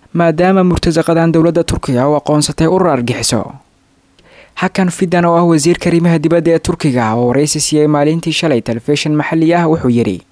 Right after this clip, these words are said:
"Haddii ururka S D F u dhaqmin si waafaqsan shuruucda aan u soo dejinay, waxaan qaadi doonaa tallaabo laga maarmaan ah."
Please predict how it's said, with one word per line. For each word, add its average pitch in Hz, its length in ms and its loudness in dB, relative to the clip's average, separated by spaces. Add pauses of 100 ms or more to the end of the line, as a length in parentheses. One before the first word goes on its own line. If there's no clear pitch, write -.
(280)
"Haddii 156 360 -2
ururka 180 440 0
S - 160 -6
D 180 160 0
F 175 160 -2
u 175 160 -4
dhaqmin 135 320 -2
si - 120 -6
waafaqsan 156 520 -4
shuruucda 160 500 0
aan 156 140 -2
u - 80 -4
soo 160 160 0
dejinay, 120 460 -2 (500)
waxaan 175 360 -2
qaadi 190 280 2
doonaa 156 400 0
tallaabo 151 420 -2
laga 151 240 2
maarmaan 160 400 0
ah." 104 220 -2